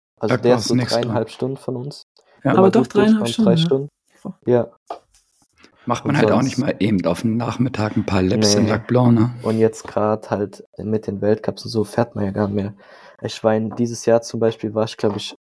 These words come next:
Speaker 1: kann ich mich gar nicht erinnern, wo ich irgendwo einfach,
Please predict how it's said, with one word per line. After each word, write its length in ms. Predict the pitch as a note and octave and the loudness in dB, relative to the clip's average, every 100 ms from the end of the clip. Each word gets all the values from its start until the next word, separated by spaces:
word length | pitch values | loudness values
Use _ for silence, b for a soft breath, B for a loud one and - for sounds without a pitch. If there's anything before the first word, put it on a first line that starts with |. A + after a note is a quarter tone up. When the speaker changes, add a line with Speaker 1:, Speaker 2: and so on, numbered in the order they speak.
| _ _ _ _ _ _ _ _ _ _ _ | _ _ _ _ _ _ _ _ _ _ _
Speaker 1:
kann 180 | - G#2+ | -4 -4
ich 120 | - | -2
mich 140 | G#2+ - | -2 2
gar 160 | A2+ | 2
nicht 80 | G#2+ | 2
erinnern, 360 | G2+ G#2 G2+ G#2+ | 0 0 -2 -2
wo 80 | G#2+ | -4
ich 160 | - - | -2 2
irgendwo 320 | A2+ A2 G#2 | 2 2 0
einfach, 400 | G#2+ G#2+ - | 0 0 -4